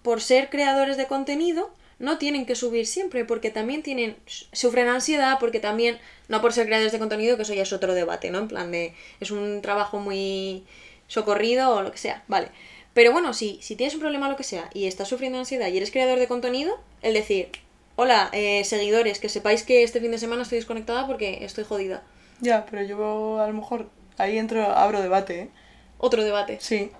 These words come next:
Speaker 1: ¿Qué es?
Speaker 2: Eh, yo tengo un trabajo de todos los días.
Speaker 1: Bueno.
Speaker 2: Y los días que me encuentro mal y tengo ansiedad, eh, tengo que ir a trabajar.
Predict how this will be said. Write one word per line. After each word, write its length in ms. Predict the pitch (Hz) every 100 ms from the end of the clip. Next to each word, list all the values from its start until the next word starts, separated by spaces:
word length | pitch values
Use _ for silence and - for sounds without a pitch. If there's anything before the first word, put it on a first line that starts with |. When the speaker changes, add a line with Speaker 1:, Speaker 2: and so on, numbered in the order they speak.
| -
Speaker 1:
¿Qué 200 | 233 240
es? 60 | 170
Speaker 2:
Eh, 340 | 170 165 165 - _ -
yo 300 | 175 180 180 - -
tengo 220 | 185 185
un 80 | 190
trabajo 480 | 190 196 214 180 170
de 360 | 165 170 - -
todos 240 | 180 180
los 160 | 185 185
días. 320 | 214 294 - _ _ - _ _ _ _ _ _ -
Speaker 1:
Bueno. 300 | 226 254 262 - -
Speaker 2:
Y 60 | 196
los 200 | 180 170
días 260 | 233 196
que 160 | - 185
me 80 | 175
encuentro 380 | 170 180 196 220
mal 280 | 226 254 247
y 60 | -
tengo 220 | 185 202
ansiedad, 460 | 214 220 214 269 392 - - - - _ - - - _ - _ _ _
eh, 400 | - 180 165 160 156 151 156 - _ -
tengo 140 | 214
que 60 | 240
ir 60 | 190
a 60 |
trabajar. 340 | 175 160 -